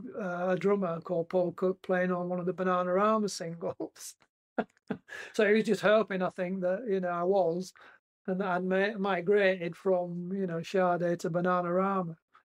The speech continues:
You know, at the end of the day, I suppose they were all thinking it, it, you know, it would show everybody, uh,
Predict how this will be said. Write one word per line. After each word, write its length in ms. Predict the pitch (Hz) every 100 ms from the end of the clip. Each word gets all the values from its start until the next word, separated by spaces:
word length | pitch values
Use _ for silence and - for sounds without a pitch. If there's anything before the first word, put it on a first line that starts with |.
| -
You 120 | 285
know, 120 | 240 220
at 60 |
the 80 | 247
end 140 | 233
of 80 | 214
the 100 | 196
day, 140 | 190 196
I 120 | 170
suppose 600 | - 190 208 196 185 175
they 100 | 180
were 140 | 185
all 260 | 185 185 175
thinking 420 | 185 180 175 180 175
it, 160 | 175 202
it, 240 | 208 202 _ _
you 260 | 247 220 190
know, 80 |
it 100 | 185
would 120 | 180 170
show 220 | - 185
everybody, 1300 | 170 175 170 165 175 165 170 170 165 165 165 165 180 247
uh, 600 | 185 165 160 156 156 156